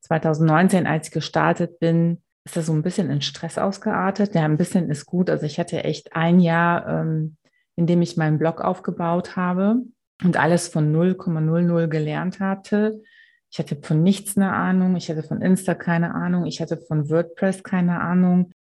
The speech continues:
LinkedIn, Videos, Posts schreiben. Ich habe immer nur gemacht, gemacht, gemacht und war dann am Ende echt ziemlich durch. Im Rückblick habe ich dann gesehen, <laughs> mein Gott,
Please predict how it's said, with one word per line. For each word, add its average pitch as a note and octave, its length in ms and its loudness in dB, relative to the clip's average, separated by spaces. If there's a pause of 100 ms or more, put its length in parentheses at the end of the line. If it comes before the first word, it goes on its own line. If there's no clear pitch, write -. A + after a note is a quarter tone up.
(480)
LinkedIn, F3 1500 2
Videos, F3 1400 2
Posts F#3+ 580 0
schreiben. E3 840 0 (1040)
Ich - 120 -12
habe F3+ 100 -4
immer F3 160 0
nur E3+ 160 2
gemacht, E3 480 2
gemacht, E3+ 460 -2
gemacht E3 600 -2 (500)
und F3 180 4
war E3+ 160 2
dann F3 160 0
am D#3 140 -2
Ende F3+ 340 -2
echt - 260 -10
ziemlich D#3+ 420 -2
durch. C#3+ 560 -2 (840)
Im F3 160 6
Rückblick A3 680 4
habe G3 100 0
ich G3 100 -4
dann F#3 300 2
gesehen, F3 640 0
<laughs> D3 120 -8
mein E3+ 220 -2
Gott, G3+ 340 -2